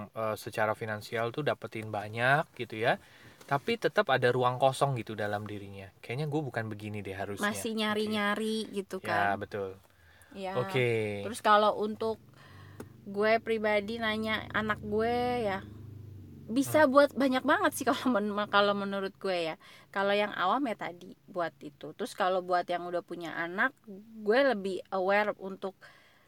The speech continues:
Speaker 2: gue harus treat anak gue kayak apa. Gue memahami hubungan ya, hubungan gue sama pasangan. Itu juga pasti ngefek banget karena gue jadi tahu gue begini ini begini, gue begi-, dia begitu itu ya begitu gitu.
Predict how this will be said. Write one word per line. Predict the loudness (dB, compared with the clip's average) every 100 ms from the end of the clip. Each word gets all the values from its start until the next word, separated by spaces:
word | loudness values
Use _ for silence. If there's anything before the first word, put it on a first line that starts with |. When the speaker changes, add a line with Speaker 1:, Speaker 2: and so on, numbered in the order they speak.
| _
Speaker 2:
gue | 2 6
harus | 8 6 4
treat | -2 0
anak | 0 0 0
gue | 0 2
kayak | 2 2 0 -6
apa. | -10 -12 -10 -4
Gue | 0
memahami | 2 0 -2 -2 -2 -4 -6 -8 -12 -20 -20 -8
hubungan | 0 2 2 4 4
ya, | 4 2 2 0
hubungan | -4 -2 -2 0 0 2
gue | 0
sama | 2 2 2
pasangan. | 0 -4 -4 -6 0 2 2 -2 -14 _ _ -14
Itu | -2 2
juga | 6 4
pasti | 4 0 2
ngefek | 2 0 0
banget | 2 2 0
karena | 2 2 2
gue | 2
jadi | 2 2 0 -2 -6 _ _ _ _ 0
tahu | 4 6 6 2
gue | 2 4 6
begini | 4 -2 -2 -2 -4 -4
ini | -2
begini, | -2 -4 -4 -6 -4 -2 -4 _ 2
gue | 4
begi-, | 4 0 0 -2
dia | 0 6 8
begitu | 8 4 4
itu | 4 6
ya | 6
begitu | 6 4 0 10 10
gitu. | 10 -2 -4 -8 -8